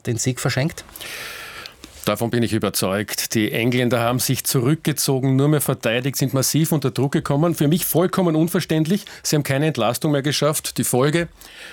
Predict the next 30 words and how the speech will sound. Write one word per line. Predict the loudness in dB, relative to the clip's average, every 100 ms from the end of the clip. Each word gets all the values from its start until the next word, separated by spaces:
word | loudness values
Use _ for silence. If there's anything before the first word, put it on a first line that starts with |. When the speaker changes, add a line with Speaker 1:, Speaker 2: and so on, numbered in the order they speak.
| -16
Speaker 2:
Zwei | -4 -4
späte | 0 0 0
Tore | 2 2 2
der | 2
Argentinier | 0 0 0 2 2
durch | 0 0
Fernandes | 2 2 2 2 2
und | 2
Lautaro | 2 2 0 0
Martinez. | -2 0 0 2 0 -2 -8 -10 -4
Der | 0
englische | 0 0 0 0
Final- | 0 2 2 0
und | -2 -2
Titeltraum | -2 0 0 0 0 0 -2 -8 -4
ist | -2 -2
geplatzt | -2 0 0 0 0
und | 0
die | 2
englischen | 0 0 0 -2 _
Pressestimmen | -4 -2 0 -2 -2 -2 0 0
gehen | 0 0
bereits | 2 2 2
auf | -2
den | -2
deutschen | 2 0 2 0
Trainer | 2 2 2
Thomas | 2 2 2
Tuchel | 0 2
los. | 2 4 2